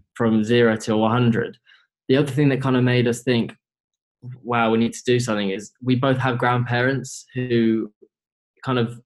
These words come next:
brought it to home. These, these grandparents, you know, aren't gonna be able to get out of their house for, we're hearing two months, three months. It's like, okay,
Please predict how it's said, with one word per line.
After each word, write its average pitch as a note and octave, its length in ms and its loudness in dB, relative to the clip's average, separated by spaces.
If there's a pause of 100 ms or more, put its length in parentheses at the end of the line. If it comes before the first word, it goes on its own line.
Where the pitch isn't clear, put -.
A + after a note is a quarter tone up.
brought B2+ 160 2
it B2 120 -4
to A#2 100 -6
home. A#2+ 340 0
These, A#2+ 380 -2
these A#2+ 160 -2
grandparents, A#2+ 720 -6
you A#2 100 -6
know, G#2 60 -4
aren't A2 300 -4
gonna G#2+ 120 -4
be G#2+ 60 -6
able G#2 100 -8
to - 80 -20
get - 120 -6
out F#2+ 60 -2
of G2+ 60 -8
their G#2 80 -4
house A#2 300 -4
for, F#2+ 160 -8 (420)
we're A#2 100 -4
hearing A2 300 -2
two C3 240 -4
months, G2 260 -2
three B2+ 180 -2
months. G2+ 340 -4
It's - 120 -18
like, G#2+ 220 -8 (500)
okay, A2 380 -8